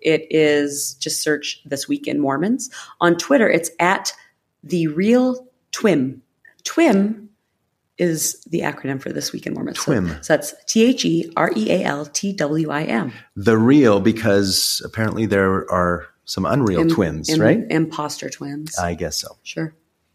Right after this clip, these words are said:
Speaker 1: So,
Speaker 2: Hat
Speaker 1: yeah.
Speaker 2: tip to Jeff Openshaw, who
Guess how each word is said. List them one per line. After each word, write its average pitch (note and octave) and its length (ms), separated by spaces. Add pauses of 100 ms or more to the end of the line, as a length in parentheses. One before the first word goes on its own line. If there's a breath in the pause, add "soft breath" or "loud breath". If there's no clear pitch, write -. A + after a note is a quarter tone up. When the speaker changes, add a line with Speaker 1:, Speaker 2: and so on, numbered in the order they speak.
(520 loud breath)
Speaker 1:
So, D3 400 (160)
Speaker 2:
Hat A#2 140
Speaker 1:
yeah. B2 60
Speaker 2:
tip A#2 240
to G#2+ 100
Jeff G2+ 300
Openshaw, F2 640
who E2+ 480